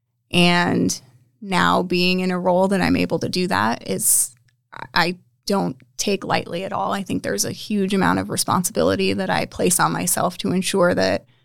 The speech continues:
I am supporting those around me and that I'm encouraging them and being the leader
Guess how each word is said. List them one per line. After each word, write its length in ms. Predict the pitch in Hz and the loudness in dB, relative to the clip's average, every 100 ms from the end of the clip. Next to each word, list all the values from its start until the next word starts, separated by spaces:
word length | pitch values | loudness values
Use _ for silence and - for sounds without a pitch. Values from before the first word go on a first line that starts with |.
| _ _ _ | _ _ _
I 100 | 185 | 2
am 220 | 175 175 | 2 4
supporting 460 | 180 202 208 202 208 | 2 0 0 2 2
those 180 | 208 208 | 2 0
around 280 | 202 - | -2 0
me 140 | 190 202 | 0 0
and 100 | 196 | 0
that 100 | - | 0
I'm 140 | 82 | 0
encouraging 600 | 175 190 - 180 180 185 | 0 0 0 0 2 0
them 420 | 185 185 185 208 - _ _ _ _ - | 2 2 4 2 2 _ _ _ _ 0
and 720 | 185 175 175 190 190 - 226 - - _ _ _ _ | 2 4 2 0 0 -2 -4 -18 -20 _ _ _ _
being 320 | 220 247 254 | 6 8 8
the 120 | 214 | 6
leader 680 | 180 170 175 180 180 185 180 | 2 -2 -2 -2 0 0 -2